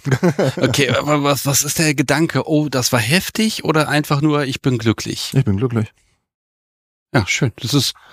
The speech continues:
Speaker 2: so einfach, da kann man eigentlich gar nicht mehr viel zu sagen, ne?
Speaker 1: Hm, gerade jetzt, also ich bin durch ein, durch ein Long-Covid durch. Da ist jetzt die ganze Leistungsfähigkeit ist runtergegangen.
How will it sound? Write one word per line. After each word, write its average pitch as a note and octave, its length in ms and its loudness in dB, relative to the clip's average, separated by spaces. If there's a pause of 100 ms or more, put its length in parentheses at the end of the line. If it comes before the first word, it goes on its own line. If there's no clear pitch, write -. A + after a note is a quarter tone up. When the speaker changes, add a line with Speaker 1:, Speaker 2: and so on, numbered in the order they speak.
Speaker 2:
so B2 220 0
einfach, D3 260 0
da A2+ 100 2
kann - 160 0
man D3+ 160 0
eigentlich B2 300 0
gar A2+ 180 0
nicht D#3 160 0
mehr C3+ 140 2
viel D#3+ 180 -6
zu - 140 0
sagen, B2 400 0
ne? G2+ 60 2
Speaker 1:
Hm, G#2 280 0
gerade A2 320 2
jetzt, A2 280 0
also G#2+ 180 0
ich G#2+ 320 -2
bin A#2 240 2
durch A2 220 0
ein, G#2 400 2
durch A2 200 0
ein G2+ 260 2
Long-Covid A2 560 0
durch. F#3 280 0 (840)
Da G2+ 200 0
ist G#2+ 140 -2
jetzt G#2+ 240 -2
die A2 60 0
ganze A2 520 0 (180)
Leistungsfähigkeit A#2 680 0
ist G2+ 120 -4
runtergegangen. D3+ 560 0